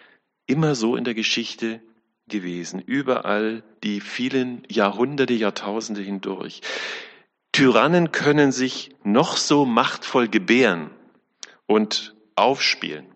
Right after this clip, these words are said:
Aber am Ende dürfen sie nicht weiter, als Gott es zulässt.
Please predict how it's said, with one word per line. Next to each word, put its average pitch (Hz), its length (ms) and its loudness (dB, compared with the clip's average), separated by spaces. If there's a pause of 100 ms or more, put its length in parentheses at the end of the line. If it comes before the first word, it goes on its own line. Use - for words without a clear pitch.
(720)
Aber 101 160 0
am 92 100 0
Ende 135 320 0
dürfen 120 320 0
sie 101 240 -4
nicht 107 480 0
weiter, 127 400 0
als - 180 -4
Gott 110 180 -4
es 104 160 -8
zulässt. 82 540 -10